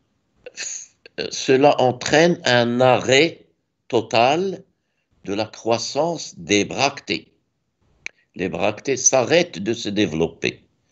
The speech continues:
Ce sont les écailles qui continuent à se développer, à s'allonger, à grandir. Mais à force de s'allonger et de grandir, les écailles se touchent entre elles,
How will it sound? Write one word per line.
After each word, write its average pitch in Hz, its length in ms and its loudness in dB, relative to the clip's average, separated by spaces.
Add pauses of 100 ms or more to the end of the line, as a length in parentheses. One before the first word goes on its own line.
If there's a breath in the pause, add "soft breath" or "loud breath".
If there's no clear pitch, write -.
(280)
Ce - 180 -8
sont 117 280 0
les 95 260 4
écailles 147 640 2 (440)
qui - 140 -4
continuent - 1120 -16
à 143 120 2
se 143 160 -4
développer, 117 800 0 (140)
à - 40 -8
s'allonger, 135 640 2
à 107 120 2
grandir. 107 840 0 (1400)
Mais - 120 -2
à 127 100 2
force - 440 0
de 120 100 -2
s'allonger 127 800 0
et 98 60 0
de 101 120 0
grandir, 113 720 2 (460)
les 92 240 -2
écailles 131 360 0
se - 200 -4
touchent 165 680 0
entre 123 360 0
elles, 78 380 4